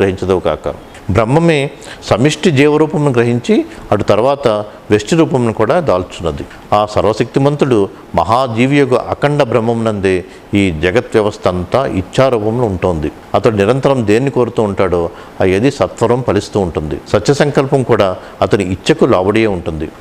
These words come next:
అనగా ఆ బ్రహ్మము ఏది ఎట్లు సత్యమని భావిస్తే అది అట్లే ప్రాప్తించున్నది. అతని యందు ఇంతకుముందే నేను వెష్టి జీవిత్వమును అను అనుభవమును పొందేదను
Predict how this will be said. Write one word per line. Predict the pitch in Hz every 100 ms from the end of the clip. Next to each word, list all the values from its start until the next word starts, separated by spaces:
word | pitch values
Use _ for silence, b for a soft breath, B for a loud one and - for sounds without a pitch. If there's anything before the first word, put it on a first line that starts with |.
| 101
అనగా | 107 104 90 - - -
ఆ | 101 87
బ్రహ్మము | 92 131 156 107
ఏది | 117 123
ఎట్లు | 123 175 127
సత్యమని | - 151 143 127
భావిస్తే | 120 113 - 98 90 -
అది | 92
అట్లే | 82 107 143
ప్రాప్తించున్నది. | 113 90 - 92 - 78 71 - - -
అతని | 95 101 101
యందు | 127 123 107 B B 104
ఇంతకుముందే | 127 123 131 135 131
నేను | 127 104
వెష్టి | 101 131 127
జీవిత్వమును | 131 131 143 135 131 110 - -
అను | 123 117 -
అనుభవమును | 104 113 156 156 127
పొందేదను | 113 131 143